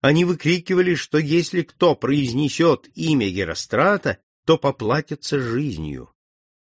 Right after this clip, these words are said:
Этот приказ не был выполнен. Имя Герострата, наоборот, укрепилось в сознании ошеломленных людей.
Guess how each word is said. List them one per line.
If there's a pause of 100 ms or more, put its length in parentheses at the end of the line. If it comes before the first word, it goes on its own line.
(480)
Этот
приказ (100)
не
был
выполнен. (760)
Имя
Герострата,
наоборот,
укрепилось
в
сознании
ошеломленных
людей.